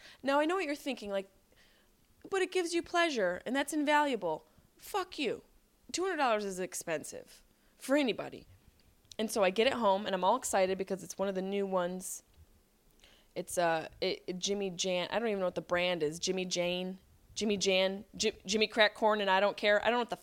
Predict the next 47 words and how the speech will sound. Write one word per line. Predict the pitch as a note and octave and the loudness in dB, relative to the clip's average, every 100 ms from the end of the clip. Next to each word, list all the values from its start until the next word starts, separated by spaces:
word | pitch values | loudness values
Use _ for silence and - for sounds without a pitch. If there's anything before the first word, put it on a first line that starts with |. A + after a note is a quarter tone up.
| - | -2
fucking | A3+ A3 G3 | 0 -2 -4
name | G3 G3 | -4 -4
is, | D#3+ E3 - - - - | -6 -8 -16 -20 -12 -6
but | A3+ | -4
it's | A3+ | -2
one | B3+ | 0
of | B3+ | 2
the | |
ones | A#3 A3+ G3+ | 2 2 0
you | |
plug | G3 - A#3 G#3+ G#3 | -6 -4 4 4 4
in. | F#3 A#3 C#4+ - _ _ _ - - | 2 2 -4 -10 _ _ _ -20 -12
It's | - C4+ | -6 0
not, | C4+ - _ _ - | 0 -2 _ _ -2
it, | A3 | 0
it's | A#3 A3+ | 2 0
like, | B3 - | 2 2
it | - - | 0 2
plugs | D4+ C4+ | 2 2
in | C4 | 0
like | A#3 | -2
a | F#3 | -2
cell | B3 A3 | 2 2
phone, | F3 E3 | 2 -6
like | E3 | -6
it | - | -4
sits | A3+ - | -4 -4
on | F#3+ | -4
a | |
base. | F3 F3+ B3 - - - - - - | -2 -2 -2 -6 -10 -14 -8 -8 -4
So | - | -4
I | |
plug | E4+ G4 C4 | 4 6 6
it | A3+ | 6
in, | G3 A3+ | 4 2
and | A#3+ | 2
I | C4 | 4
literally, | F#4 G4+ E4+ D#4 C#4+ C4 - _ _ _ _ | 6 4 4 2 2 0 -6 _ _ _ _
I | A#3+ E4+ | -2 0
wait | C#4 B3+ C4 - | 2 4 2 2
like | G3 G3 | 2 2
I'm | G#3 G#3+ | 2 2
making | G3+ G3 F#3 | 2 0 0
Thanksgiv-, | F#3+ F#3 - F3+ - - | -2 -2 -2 -2 -2 -6
Thanksgiving | - G3+ - G3+ F#3 F#3 | -4 -2 0 0 2 2
dinner. | F3+ D#3+ - | 2 0 -2
<laughs> | C4 | -4